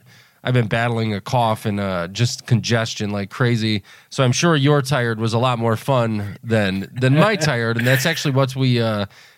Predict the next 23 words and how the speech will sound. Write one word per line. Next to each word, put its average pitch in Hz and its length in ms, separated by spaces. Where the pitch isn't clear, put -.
what 143 120
we're 165 100
gonna 165 100
spend 170 240
today 156 240
talking 151 400
about. 85 280
Josh 127 360
had 113 220
a, 101 300
a 110 40
really 143 240
cool 131 220
opportunity, 165 720
and 131 80
I'll 113 140
let 101 300
him 123 260
do 123 100
the 110 80
full 131 240
introduction, 120 520
but 101 280